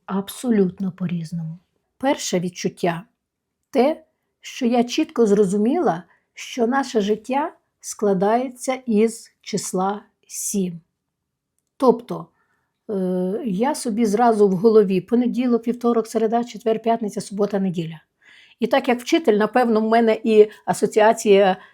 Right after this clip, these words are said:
е, відмінків: наземний, родовий, давальний, знахідний, орудний, місцевий. І, е,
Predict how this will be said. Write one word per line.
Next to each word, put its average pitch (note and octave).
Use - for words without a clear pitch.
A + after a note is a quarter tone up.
е, F#3
відмінків: G3
наземний, A#3
родовий, A3+
давальний, A3
знахідний, G#3
орудний, G#3+
місцевий. E3+
І, B3+
е, A3+